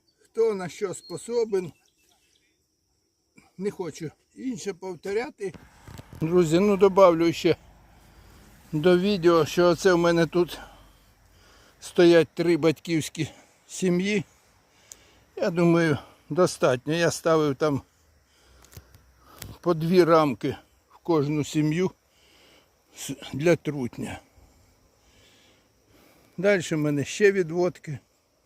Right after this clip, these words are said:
облітуються. Я думаю, що достатньо. А от в такому вони стані. Бачите,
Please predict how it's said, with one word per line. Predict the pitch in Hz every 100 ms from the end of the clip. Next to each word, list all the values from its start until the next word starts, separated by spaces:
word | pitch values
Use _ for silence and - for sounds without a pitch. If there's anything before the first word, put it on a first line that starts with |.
| _ _ _ _ _ _ _ -
облітуються. | 151 143 165 165 - 151 143 - 123 - - _ -
Я | 165 180
думаю, | 156 175 160 156 - _
що | - 160
достатньо. | 151 151 - 110 98 _ _ _ _ _ _ _ _ _ _ _ _ -
А | 165
от | 170
в |
такому | - 156 190 170 156
вони | 156 160
стані. | - - 127 117 117
Бачите, | 131 151 135 - 120